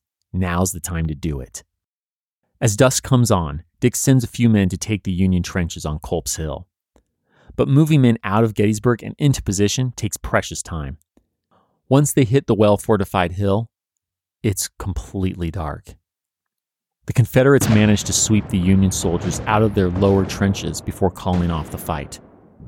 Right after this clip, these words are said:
One Confederate commander explains, "I had had experience in trying to retake breastworks after dark, so I ordered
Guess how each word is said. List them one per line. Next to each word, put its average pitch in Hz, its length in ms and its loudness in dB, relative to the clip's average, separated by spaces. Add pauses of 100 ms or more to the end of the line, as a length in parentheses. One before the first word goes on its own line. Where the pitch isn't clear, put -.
(420)
One 139 180 4
Confederate 107 520 -2
commander 98 360 -4
explains, 80 680 -8 (1400)
"I 135 100 2
had 135 100 4
had 147 300 2
experience 131 720 0
in 98 60 -8
trying 113 300 0
to 98 60 0
retake 98 420 -4
breastworks 101 520 -4
after 87 200 -10
dark, 85 300 -6 (100)
so - 160 2
I 120 100 4
ordered 143 360 2